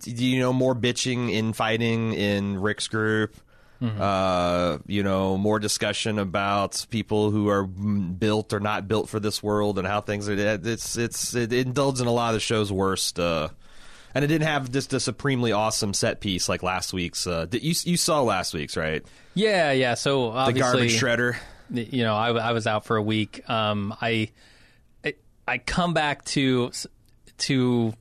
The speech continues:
Speaker 2: two episodes, and I think, "Eh, I'm probably not gonna watch eight ten."
Speaker 1: Mm-hmm.
Speaker 2: Um,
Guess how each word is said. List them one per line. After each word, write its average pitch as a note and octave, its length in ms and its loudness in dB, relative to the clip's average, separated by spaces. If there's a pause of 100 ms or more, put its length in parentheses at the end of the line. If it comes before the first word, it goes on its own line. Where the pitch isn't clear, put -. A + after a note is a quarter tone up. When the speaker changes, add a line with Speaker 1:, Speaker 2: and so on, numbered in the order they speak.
(200)
Speaker 2:
two F3 200 0
episodes, G#2 680 0
and A#2 320 -2
I A2 60 2
think, A#2+ 400 -2
"Eh, G#3 60 0
I'm F3+ 240 0
probably A3 200 2
not F3 100 2
gonna C#3 140 0
watch A2 240 0
eight G2 160 -6
ten." F#2+ 340 -8 (200)
Speaker 1:
Mm-hmm. E2 440 -8
Speaker 2:
Um, G#2 440 0